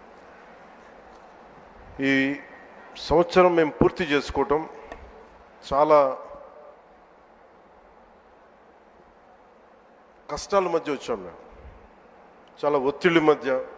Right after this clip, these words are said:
ఒక ఐదు సంవత్సరాలు, ప్రత్యేకించి నేను రెండు వేల పద్నాలుగు నుంచి, రాష్ట్ర విభజన జరిగినప్పటి నుంచి ఆంధ్రప్రదేశ్ అభివృద్ధి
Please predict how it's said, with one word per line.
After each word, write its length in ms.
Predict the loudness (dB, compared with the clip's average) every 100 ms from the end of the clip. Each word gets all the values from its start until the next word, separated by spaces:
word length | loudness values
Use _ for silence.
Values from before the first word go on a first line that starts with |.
| -20 -20 -20 -20 -20 -20 -20 -20 -20 -20 -20 -20 -20 -20 -20 -20 -16 -12
ఒక 120 | -6
ఐదు 240 | -4 -4
సంవత్సరాలు, 760 | 0 0 0 2 4 4 0 -4 -12 -20 -20 -20 -20 -20 -20 -14
ప్రత్యేకించి 640 | -12 2 2 2 -2 -6 -4
నేను 480 | 4 4 4 0 -4 -12 -18 -20 -20 -20 -20 -20 -20 -20 -20 -20 -20 -20 -20 -20 -20 -20 -12
రెండు 220 | -4 2
వేల 180 | 2 2
పద్నాలుగు 560 | -2 0 2 2 0
నుంచి, 560 | -4 -6 -6 -8 -8 -10 -16 -20 -20 -20 -20 -20 -20 -20 -20 -20 -20 -20 -20 -20 -20 -4
రాష్ట్ర 400 | 0 0 0 -2
విభజన 420 | 0 0 2 2
జరిగినప్పటి 560 | 2 0 2 2 2 -2
నుంచి 380 | -4 -6 -12 -12 -18 -20 -20 -20 -20 -20 -20 -20 -20 -20 -20 -20 -20 -6
ఆంధ్రప్రదేశ్ 720 | -2 2 2 2 2 2 0
అభివృద్ధి 680 | -4 -2 -2 2 2 2